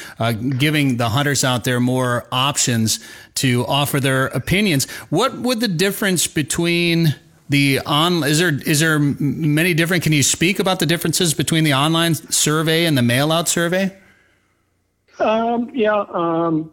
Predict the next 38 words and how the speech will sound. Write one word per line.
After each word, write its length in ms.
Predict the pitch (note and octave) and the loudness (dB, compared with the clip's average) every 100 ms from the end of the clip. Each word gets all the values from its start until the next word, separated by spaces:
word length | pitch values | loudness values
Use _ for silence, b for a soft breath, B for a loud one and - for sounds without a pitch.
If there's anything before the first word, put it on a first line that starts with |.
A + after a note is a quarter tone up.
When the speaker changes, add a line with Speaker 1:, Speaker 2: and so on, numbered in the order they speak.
| - | -6
Speaker 2:
uh, 240 | F3 E3 D#3+ | -2 -2 -2
so 80 | - | -2
the 120 | F3+ | -2
mail-out 480 | E3+ F#3 G#3 G#3 G3+ - | 0 0 2 0 -2 -2
survey 400 | F#3 F3+ F#3+ F#3+ | -2 0 0 0
is, 360 | F3 E3 D#3+ | 0 -2 -4
um, 440 | F3 D#3 D3 D3 C#3 b b _ _ D3+ | -4 -2 -2 -2 -6 b b _ _ -6
um, 440 | D3+ D3+ D3 D3+ | -4 -2 -2 -2
a, 80 | C#3 - F#4 | -4 -6 -8
a 100 | A#3 | -6
whole 200 | - F3+ | -2 -2
lot 160 | F3+ F#3+ | 0 0
more 200 | F3+ D#3+ | 0 -2
detailed, 720 | D3 E3+ E3+ F3+ F#3 G3+ G3+ - - | 0 -4 -2 0 0 0 -2 -6 -6
Speaker 1:
Hmm. 140 | G3 | -2
Speaker 2:
um, 580 | C#3+ D3 C#3+ C#3 C#3 F#3+ | 0 0 0 -2 -4 -6
um, 580 | D#3 C#3+ C#3 C#3 C3+ B2+ B B B _ | -4 -2 0 -2 -2 -4 B B B _
a 80 | D#3 | -4
whole 160 | E3+ E3 | -2 0
lot 160 | F3+ | 0
more 200 | F3 D3+ | 0 -2
questions, 800 | C#3+ D#3+ E3 - G#3+ G3+ G3+ - | -2 -2 -2 -2 -2 0 0 0
and 440 | E3 C#3+ C#3+ C#3 B B - | -2 0 0 -2 B B -6
we 100 | E3 | -4
tried 340 | D#3 F3+ F3 E3+ | -2 0 0 0
to 100 | E3+ | -2
kind 260 | - D#3+ D#3+ | 0 0 0
of, 180 | F#3 | -2
uh, 140 | F3 C3 | -2 -4
pare 380 | - D#3+ E3+ E3+ | -4 -2 0 0
the 180 | D#3 | 0
online 520 | C#3+ D#3+ E3 D#3 D#3+ D#3 | 0 0 0 0 0 -2
stuff 360 | - D#3+ D#3+ | -2 -4 -2
down 160 | D#3 D3 | -2 0
a 60 | |
little 380 | E3+ E3 D#3+ F3 | 0 0 0 0
bit. 380 | E3 F3 G3 F#3+ | 0 0 -2 -2
Um, 440 | D#3 C#3+ C#3+ C#3+ | 0 0 0 -2